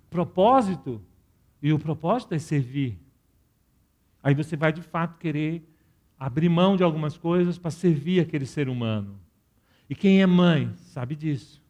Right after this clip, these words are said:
Quem é mãe e tem esse propósito, né? Isso é extremamente importante.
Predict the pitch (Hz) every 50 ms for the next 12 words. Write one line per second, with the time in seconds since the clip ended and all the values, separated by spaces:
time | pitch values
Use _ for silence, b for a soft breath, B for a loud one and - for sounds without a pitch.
0 | _ _ _ _ _ _ _ _ _ _ _ _ _ _ _ _ _ _ _ _
1 | _ _ - 151 143 143 147 143 135 139 147 156 165 165 175 180 190 180 185 165
2 | 156 - - 165 160 156 156 165 160 - 170 156 - - 160 151 - _ - 127
3 | 120 117 117 107 95 101 98 - 107 104 110 117 127 120 113 _ _ _ _ _
4 | _ _ _ _ _ _ _ _ _ _ _ _ _ _ _ _ _ _ _ _
5 | _ _ - 107 117 131 147 143 - - 151 143 - - - 175 180 208 202 185
6 | 170 175 180 180 180 185 175 151 - 165 143 - - 139 127 117 107 107 - -
7 | _